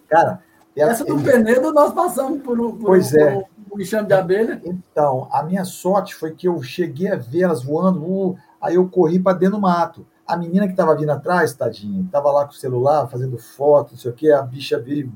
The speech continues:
Speaker 1: bum. Rapaz, olha,
Speaker 2: É,
Speaker 1: deixou a
Speaker 2: aí
Speaker 1: bicha inchada, hein?
Speaker 2: Sim,
Speaker 1: Entendeu?
Speaker 2: aí
Speaker 1: E ela
Speaker 2: se
Speaker 1: não
Speaker 2: você
Speaker 1: tinha
Speaker 2: não tem um
Speaker 1: nada.
Speaker 2: antialérgico ali na hora, você
Speaker 1: Não
Speaker 2: vai
Speaker 1: tinha um
Speaker 2: passar
Speaker 1: antistamínico.
Speaker 2: três,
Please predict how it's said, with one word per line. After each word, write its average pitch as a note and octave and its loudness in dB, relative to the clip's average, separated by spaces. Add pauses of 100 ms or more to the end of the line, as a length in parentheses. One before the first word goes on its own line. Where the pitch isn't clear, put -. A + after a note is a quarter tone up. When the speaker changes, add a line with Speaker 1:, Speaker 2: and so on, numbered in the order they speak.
Speaker 1:
bum. C3+ -4 (640)
Rapaz, - -4 (460)
olha, C3 -2 (180)
Speaker 2:
É, F#3 -4
Speaker 1:
deixou D#3 0
a C3+ 2
Speaker 2:
aí - 0
Speaker 1:
bicha - -8
inchada, B2+ -4
hein? A#2+ -12 (680)
Speaker 2:
Sim, A#2+ -6
Speaker 1:
Entendeu? C#3+ 2
Speaker 2:
aí D#3 2
Speaker 1:
E D#3+ 0
ela E3+ 2
Speaker 2:
se E3+ -2
Speaker 1:
não E3+ 0
Speaker 2:
você F3+ -4
Speaker 1:
tinha D#3+ -2
Speaker 2:
não C#3+ -4
tem C3+ -2
um - 2
Speaker 1:
nada. F3+ 2
Speaker 2:
antialérgico G3+ 0
ali G3+ -4
na G3+ -2
hora, F#3+ 2
você C3 -2
Speaker 1:
Não D#3+ 0
Speaker 2:
vai - -4
Speaker 1:
tinha A#3 -4
um E3+ -4
Speaker 2:
passar D#3+ -2
Speaker 1:
antistamínico. C#3 -4
Speaker 2:
três, G#3 -8